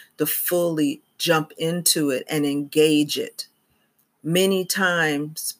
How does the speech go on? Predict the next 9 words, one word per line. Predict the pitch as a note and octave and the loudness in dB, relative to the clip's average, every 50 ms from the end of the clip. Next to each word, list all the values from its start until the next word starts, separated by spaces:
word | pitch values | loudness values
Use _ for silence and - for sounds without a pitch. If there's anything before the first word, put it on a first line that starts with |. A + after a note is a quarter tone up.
| _ | _
people | _ - G#3 F3+ E3+ - - E3+ D#3 D3+ D3+ D3+ _ _ _ _ _ _ _ _ | _ -4 -4 -4 -4 -2 0 2 2 2 2 -2 _ _ _ _ _ _ _ _
think | F#3 F3 E3 D#3+ - - | 0 0 0 -2 0 0
that | D3+ D3 D3+ - | 0 0 4 2
their | D3+ D3 D3 | 2 2 2
healing | D3+ - - F3 F3 F3 E3+ E3 D#3 C#3+ C#3 | 0 -4 -2 0 0 0 0 0 -2 -2 -4
is | - D3+ - | -4 -4 -4
someplace | - - D#3+ D#3 D#3+ D#3+ - F3+ D3+ C#3+ C#3+ - - | -2 0 -2 -2 -2 -2 0 0 2 2 2 0 2
far | - - D3+ C#3+ C3+ | 2 4 4 4 2
away. | C3 C3 E3 F#3 E3+ A#2 G2+ | 0 0 2 2 2 2 -2